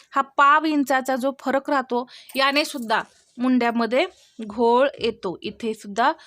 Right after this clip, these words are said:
घोळ येतो. त्यामुळे सव्वा इंचावरतीच तुम्ही मुंड्याला आकार द्यायचा आहे आणि या पद्धतीनेच तुम्ही मुंड्याला आकार देण्याची जी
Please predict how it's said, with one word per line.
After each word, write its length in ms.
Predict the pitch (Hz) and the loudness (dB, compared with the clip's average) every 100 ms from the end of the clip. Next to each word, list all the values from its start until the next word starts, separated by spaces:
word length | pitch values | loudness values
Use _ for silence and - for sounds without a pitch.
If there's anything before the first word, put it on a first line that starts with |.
| - _ | -20 _
घोळ 280 | 254 285 262 | -4 0 0
येतो. 260 | 208 190 | 0 -4
त्यामुळे 640 | 202 262 277 302 269 254 370 - _ _ | -6 -2 0 0 -2 -2 -4 -8 _ _
सव्वा 360 | - 285 269 311 | 0 0 4 2
इंचावरतीच 640 | 339 320 311 294 277 269 - | 2 0 0 2 0 -6 -8
तुम्ही 180 | 262 | -4
मुंड्याला 400 | 285 247 226 226 | -2 -2 0 0
आकार 380 | 226 226 233 302 349 _ _ | 0 -2 -2 -4 -6 _ _
द्यायचा 380 | 233 226 202 185 | -4 -2 -2 -8
आहे 80 | 170 _ _ | -10 _ _
आणि 140 | 233 240 | -2 0
या 160 | 262 285 | 2 2
पद्धतीनेच 680 | 302 262 262 269 262 285 | 0 -2 -2 -2 -4 -4
तुम्ही 200 | 277 247 | -4 -2
मुंड्याला 420 | 247 240 240 254 | 0 0 -2 0
आकार 280 | 254 247 240 | 0 0 -4
देण्याची 420 | 233 233 226 220 | -2 -2 -4 -6
जी 120 | 214 | -6